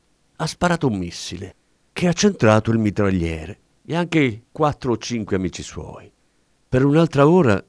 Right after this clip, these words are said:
il pilota ha sorvolato la scena, cercando di ottenere una stima attendibile dei danni.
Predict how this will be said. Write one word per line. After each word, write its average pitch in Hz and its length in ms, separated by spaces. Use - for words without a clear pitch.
il 151 140
pilota 110 360
ha 92 40
sorvolato 120 520
la 104 100
scena, 85 500
cercando 147 440
di 120 100
ottenere 123 480
una 104 180
stima 110 540
attendibile 101 640
dei 90 180
danni. 85 540